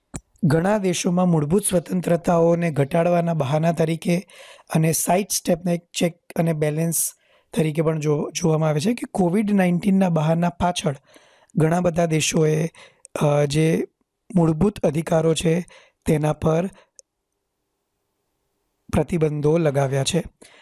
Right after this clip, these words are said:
અને અનામી શેલ કંપનીઓના દુરુપયોગને સમાપ્ત કરવા માટે વધતી જતી આંતરરાષ્ટ્રીય ગતિ હોવા છતાં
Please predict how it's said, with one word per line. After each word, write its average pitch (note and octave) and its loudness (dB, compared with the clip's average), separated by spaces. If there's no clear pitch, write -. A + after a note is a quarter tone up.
અને F3 0
અનામી G#3+ 0
શેલ F#3 0
કંપનીઓના F3 2
દુરુપયોગને E3 0
સમાપ્ત D#3+ -2
કરવા E3 0
માટે D#3+ -2
વધતી D#3 0
જતી E3+ -2
આંતરરાષ્ટ્રીય G3 0
ગતિ E3 -2
હોવા D#3+ 2
છતાં D#3 -4